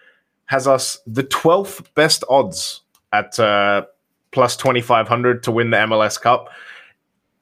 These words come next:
I'm sure those people who are familiar with betting understands what that means because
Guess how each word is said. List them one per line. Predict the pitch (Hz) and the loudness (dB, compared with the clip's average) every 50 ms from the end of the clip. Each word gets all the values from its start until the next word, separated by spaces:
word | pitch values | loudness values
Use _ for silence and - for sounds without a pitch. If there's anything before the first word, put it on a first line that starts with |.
| _ _ - | _ _ -4
I'm | 104 107 110 | -2 -2 -2
sure | 104 - 123 117 107 | -2 0 0 2 2
those | 107 110 113 113 | 2 0 0 0
people | - 117 107 107 107 113 | -2 -4 -2 -2 -2 0
who | 113 110 104 | 0 2 2
are | 104 | 0
familiar | 101 - 107 110 110 107 107 107 104 | 0 -2 -4 -2 0 0 0 0 0
with | 101 101 98 104 | -2 -4 -2 0
betting | 107 104 107 104 101 | 0 0 0 0 0
understands | 101 104 98 95 - - 110 98 98 98 | -2 -2 -2 -6 -4 -2 -2 -2 -2 -2
what | 101 98 90 | -4 -2 0
that | 98 98 98 | 0 -2 -2
means | 101 101 104 110 107 - - | -4 -4 -4 -4 -4 -6 -6
because | - - 98 - 98 85 82 82 - - - | -4 -6 -4 -2 -2 -4 -2 -2 -2 -2 -4